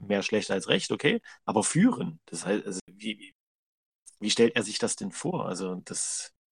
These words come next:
das widerstrebt jeglichen, jeglichen, äh, Gedanken, äh, des, äh, einer Mitgliedschaft oder de-, eines E Vs aus meiner Sicht. Ich hab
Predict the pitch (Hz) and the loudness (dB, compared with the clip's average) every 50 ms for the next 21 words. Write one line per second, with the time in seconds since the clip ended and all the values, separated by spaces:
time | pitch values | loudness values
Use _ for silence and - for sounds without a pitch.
0 | _ _ _ _ _ _ _ _ _ _ _ - - 98 - 104 104 95 - - | _ _ _ _ _ _ _ _ _ _ _ -8 -6 -4 -2 0 0 0 0 2
1 | 117 113 - 110 110 123 127 160 151 135 131 135 131 120 101 98 113 131 131 135 | 2 2 4 4 4 4 6 6 4 4 4 4 2 2 2 0 0 0 -2 -4
2 | 127 - 127 123 123 120 117 120 107 107 107 104 104 104 104 101 101 95 - - | -4 -2 0 2 2 2 2 0 0 2 2 2 2 0 0 -2 -2 -4 -8 -6
3 | - - 98 - - 113 120 113 110 110 107 107 104 101 - 107 104 95 - - | -2 0 0 0 0 0 -2 0 0 2 2 0 0 -2 -2 -4 -2 -2 -4 -4
4 | - 104 101 101 98 95 - 92 98 95 101 120 123 - 139 - - - - - | -4 -4 -4 -4 -4 -4 -4 -4 -2 -2 -2 -2 -2 -2 -2 -2 -2 -2 -2 -2
5 | 95 95 90 98 92 90 98 92 80 - 104 98 90 - - - - - 107 131 | -2 -2 0 0 0 0 -2 -2 -2 -2 -2 -2 -4 -4 -6 -6 -4 -2 0 0
6 | 180 175 - - 85 82 90 95 92 90 85 - - 87 - - - - - | 0 0 -2 -4 -4 -4 -4 -4 -4 -4 -6 -8 -10 -10 -10 -10 -10 -10 -12